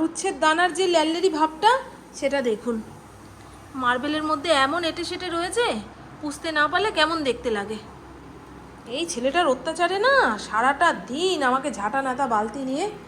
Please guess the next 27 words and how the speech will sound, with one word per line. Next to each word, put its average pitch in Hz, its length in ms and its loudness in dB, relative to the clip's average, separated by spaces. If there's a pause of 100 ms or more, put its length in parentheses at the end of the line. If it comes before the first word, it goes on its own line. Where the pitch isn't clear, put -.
(420)
দৌড়াদৌড়ি 254 520 2
করতে 214 320 -4
হয়। 208 180 -8 (560)
এই 453 180 8
রঙ্গিলা, 427 400 6 (1000)
এই 254 140 -6
যে 247 140 -4
রঙ্গিলা, 214 420 -6 (640)
হ্যাঁ, 370 380 -4 (840)
রঙ্গিলার 311 500 2
সঙ্গে 339 280 4 (180)
এখন 311 140 -2 (120)
চার 302 220 10
পাঁচখানা 339 440 2 (100)
মেয়ে 320 200 -2 (600)
গলির 285 300 0
ভেতরে 277 260 -2 (100)
ঢোকে, 214 260 -8 (800)
আর 240 140 -6
মেয়ে 269 220 0
দেখলে 294 280 0
আমার 277 180 4
ফড়িংও 277 360 -2
পাগল 247 280 4
হয়ে 240 180 2
যায়। 269 120 -6 (1000)
কি 339 140 -4